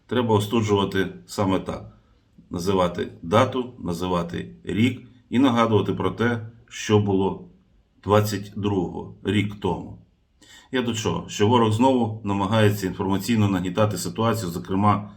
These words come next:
тут у нас на одеських теренах. То питання Придністров'я, то десанти з моря,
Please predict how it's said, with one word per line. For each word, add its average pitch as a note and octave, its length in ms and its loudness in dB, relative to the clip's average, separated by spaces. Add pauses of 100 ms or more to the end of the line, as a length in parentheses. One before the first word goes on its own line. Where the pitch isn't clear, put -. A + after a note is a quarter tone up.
(120)
тут G2+ 200 -2
у F#2+ 80 0
нас - 360 0 (320)
на F#2 300 -2 (100)
одеських G#2 460 0
теренах. F2 460 0 (420)
То F#2 140 -2
питання G#2 400 2
Придністров'я, G#2 880 2
то G#2 480 2 (220)
десанти A2 520 2
з G#2+ 80 -2
моря, G#2 560 4